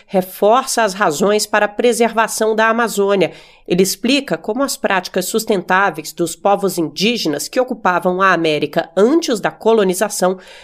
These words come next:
neutralizavam os riscos de que micro-organismos saíssem de seus ambientes e migrassem para o corpo humano como patógenos. A degradação ambiental mudou essa dinâmica e aumentou consideravelmente o perigo.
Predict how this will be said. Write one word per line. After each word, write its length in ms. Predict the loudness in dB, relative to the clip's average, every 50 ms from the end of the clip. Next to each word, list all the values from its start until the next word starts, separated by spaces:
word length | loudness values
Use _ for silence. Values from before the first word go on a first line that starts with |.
| -14 -4
neutralizavam 1000 | 0 2 2 2 2 0 0 0 0 0 2 2 2 2 2 2 2 2 0 0 0
os 220 | 0 0 0 -2
riscos 500 | -2 -2 0 0 -2 -2 -4 -4 -4 -2
de 100 | -2 -4
que 140 | -2 0 0
micro-organismos 1000 | 0 0 0 -2 -2 -2 -2 0 0 2 2 2 2 2 2 2 0 -2 -4
saíssem 540 | -2 -2 0 0 2 0 0 0 -2 -2 -4
de 100 | -4 -4
seus 280 | -4 -2 0 0 0 0
ambientes 520 | 0 0 2 2 2 2 2 0 -4 -6 -8 -12 -20 -20 -12 -6
e 60 | -2
migrassem 500 | -2 0 0 2 0 0 0 -2 -4 -4
para 180 | -2 -2 -4 -4
o 40 | -2
corpo 340 | -2 -2 -2 -2 -2 -4 -2
humano 320 | 0 2 2 2 2 0
como 220 | -2 -2 0 0
patógenos. 880 | 2 0 -2 -2 -2 0 2 4 4 4 2 2 0 -2 -2 -2 -6 -8 -10 -12 -20 -20 -20 -16 -8
A 80 | -6 -4
degradação 600 | -2 0 0 2 2 0 0 -2 -2 0 0 0
ambiental 480 | 0 2 2 0 0 0 0 0 0 0
mudou 480 | 2 0 -2 0 2 4 4 4 4
essa 220 | 2 0 0 -2 -4
dinâmica 600 | -2 -2 0 2 2 2 2 2 0 -2 -4 -2 0
e 80 | 2
aumentou 600 | 2 2 2 0 0 0 0 0 0 0 -2 -8 -8
consideravelmente 1200 | -2 0 2 2 2 0 -2 -4 -4 -2 -2 0 0 0 0 0 0 0 0 0 -2 -2 -4 -6
o 20 |
perigo. 640 | -4 -2 -2 -2 0 -2 -4 -4 -6 -8 -10 -10 -16